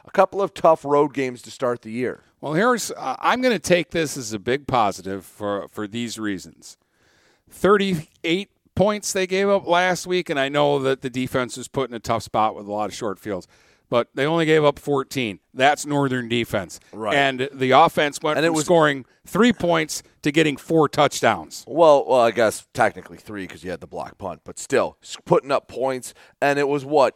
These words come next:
Speaker 1: If it's
Speaker 2: Well, I'll
Speaker 1: had
Speaker 2: take three touchdowns over three points. That's a big improvement.
Speaker 1: Fitz had, what, eight points until the last, like, five minutes when
Speaker 2: Yeah.
Speaker 1: Fitz scored again, just a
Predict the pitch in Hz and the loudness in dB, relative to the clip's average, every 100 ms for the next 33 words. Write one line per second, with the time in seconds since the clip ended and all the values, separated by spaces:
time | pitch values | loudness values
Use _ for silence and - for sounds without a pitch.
0 | _ 110 156 143 185 143 220 170 - 196 | _ -10 2 6 8 8 4 2 -2 -2
1 | 175 190 196 - 160 147 151 139 127 139 | 2 2 2 0 0 0 -2 -2 -6 -4
2 | 131 - 151 113 - - _ _ _ _ | -4 -2 -4 -4 -10 -18 _ _ _ _
3 | _ _ 143 156 175 151 147 139 139 127 | _ _ 2 2 2 -4 -4 -4 -6 -6
4 | 90 _ - 180 - 175 147 123 131 107 | -12 _ -4 -2 4 6 6 4 0 2
5 | 123 123 - 139 139 131 127 147 127 120 | 0 -2 -8 -6 -6 -6 -6 -4 -2 2
6 | 123 123 - 120 - 120 110 120 117 117 | 2 2 0 -4 -2 0 2 2 -2 -4
7 | 120 - 120 120 110 110 107 95 117 127 | -4 -6 -8 -6 -6 -8 -14 -12 -6 -4
8 | 92 - 139 120 - 135 135 120 117 92 | -6 -2 0 0 -4 -2 0 2 -2 -2
9 | 123 120 123 120 104 113 - 117 | 2 4 2 -4 -8 -10 -8 -10